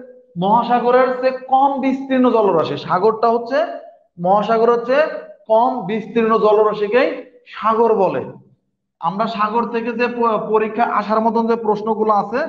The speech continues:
আমরা একটু সেগুলো দেখব। এই একটা প্রশ্ন আছে, পৃথিবীর বৃহত্তম, পৃথিবীর বৃহত্তম সাগর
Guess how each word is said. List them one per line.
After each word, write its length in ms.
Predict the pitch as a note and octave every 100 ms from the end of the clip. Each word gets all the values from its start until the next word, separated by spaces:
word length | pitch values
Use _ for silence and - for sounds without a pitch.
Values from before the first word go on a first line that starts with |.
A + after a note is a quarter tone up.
| - - _
আমরা 240 | F3+ F#3
একটু 160 | F#3+ G3+
সেগুলো 360 | G3 F#3 F#3+ G3
দেখব। 600 | F3+ E3+ F#3 C#4 E4 - - _ _ _
এই 240 | F3+ A3 A#3+
একটা 240 | A#3 A#3
প্রশ্ন 340 | G3+ G#3+ G#3 A3
আছে, 280 | G#3 G3 B3 D4+ - - _ _ _
পৃথিবীর 880 | F3 F3 F3 F#3+ F#3+ A#3 D4 - - - _ _ _ _ _ _ _ _ _ _ _ _ _ _ _ _ _ _
বৃহত্তম, 920 | C3+ C#3+ F#3 G3+ - A3 F#3 C#3 - -
পৃথিবীর 840 | D#3+ D#3+ F#3+ E3+ F3 - - - - - - _ _ _ _ _ _ _ _ -
বৃহত্তম 920 | B2+ D3 F3 F3+ G3+ G3 G#3 C4 - - - - _ _
সাগর 540 | - - E3 E3+ G3+